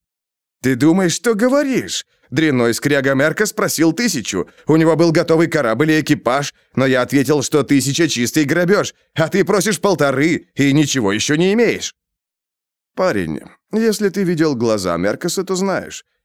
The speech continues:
Главная беда с ним отнюдь не цена. Ты хочешь довериться этому шакалу с его командой? Они не знают другого закона, кроме своего кошелька».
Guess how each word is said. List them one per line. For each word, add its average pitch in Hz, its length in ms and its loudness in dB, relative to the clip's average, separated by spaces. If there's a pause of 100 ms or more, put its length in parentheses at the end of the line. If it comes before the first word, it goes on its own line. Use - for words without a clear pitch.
(120)
Главная 101 520 0
беда 95 320 0
с - 120 -8
ним 127 220 -2
отнюдь 85 480 -4
не 135 100 -2
цена. 143 420 -4 (380)
Ты 202 120 0
хочешь 202 340 0
довериться 120 480 0
этому 120 300 0
шакалу 110 500 -2
с - 80 -6
его 123 180 2
командой? 160 640 -2 (260)
Они 170 260 0
не 139 140 2
знают 101 440 -2
другого 170 420 0
закона, 110 380 0
кроме 95 280 -4
своего 82 320 -4
кошелька». 82 640 -10